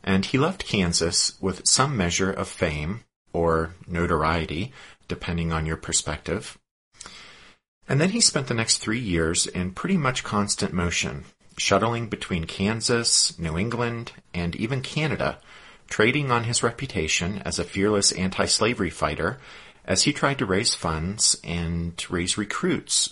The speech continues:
for the strike that he planned to make into the southern heartland of slavery.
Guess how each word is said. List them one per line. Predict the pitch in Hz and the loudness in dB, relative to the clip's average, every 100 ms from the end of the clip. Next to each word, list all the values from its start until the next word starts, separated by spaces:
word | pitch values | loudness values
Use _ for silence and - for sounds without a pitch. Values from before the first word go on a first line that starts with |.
| - | -6
for | - 85 85 | -2 0 2
the | 82 | 2
strike | - - 78 - - - _ - | 2 4 0 -2 -10 -20 _ -6
that | 92 | -4
he | - | -4
planned | - 92 95 | -4 -2 -2
to | 98 | 0
make | 95 80 80 - | 0 -2 -4 -8
into | 82 82 - | -6 -6 -6
the | 78 | -2
southern | 78 85 85 85 | 0 0 0 -2
heartland | 82 85 82 78 76 73 | 0 0 0 -2 -6 -4
of | - | -2
slavery. | - 82 82 71 65 | 0 0 -2 -4 -8